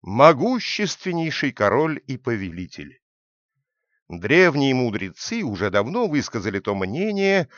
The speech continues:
которое я дозволю себе повторить теперь. Когда враг имеет перевес силы над тобою,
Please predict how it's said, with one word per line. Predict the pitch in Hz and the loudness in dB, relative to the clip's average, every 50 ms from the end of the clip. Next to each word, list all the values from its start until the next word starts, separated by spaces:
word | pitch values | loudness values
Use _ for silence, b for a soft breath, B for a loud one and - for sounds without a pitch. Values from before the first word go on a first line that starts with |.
| B B B | B B B
которое | - 117 113 - 131 120 117 117 | -2 0 0 2 2 2 2 2
я | 107 110 107 | 2 2 2
дозволю | 104 107 98 78 82 95 104 98 92 | 2 2 0 0 -2 -2 -2 -2 -2
себе | 87 - - 78 80 110 170 | -6 -10 -12 -10 -6 -6 -6
повторить | 190 - 107 - - - 85 92 120 131 127 - - - - _ _ _ | -4 -6 -8 -8 -8 -8 -8 -8 -10 -14 -16 -16 -18 -18 -20 _ _ _
теперь. | _ - 104 - - _ - 71 71 - - _ _ _ _ _ _ _ _ _ | _ -14 -14 -14 -14 _ -16 -14 -14 -16 -18 _ _ _ _ _ _ _ _ _
Когда | _ - 87 92 92 104 117 | _ -8 -8 -4 0 0 0
враг | 110 90 90 107 127 127 101 - - - | 0 0 2 2 4 4 2 0 -4 -10
имеет | 107 101 101 117 120 110 92 - _ | -8 -6 -4 -4 -4 -4 -6 -6 _
перевес | - 92 95 90 87 117 104 - | -8 -6 -6 -4 -4 -4 -4 -4
силы | - - - - - 180 220 220 202 131 104 | -6 -12 -16 -12 -12 -10 -10 -8 -8 -6 -6
над | 90 92 90 - _ | -4 -4 -6 -6 _
тобою, | - - 78 82 80 78 73 71 65 60 - | -6 -6 -6 -6 -8 -10 -12 -12 -14 -16 -20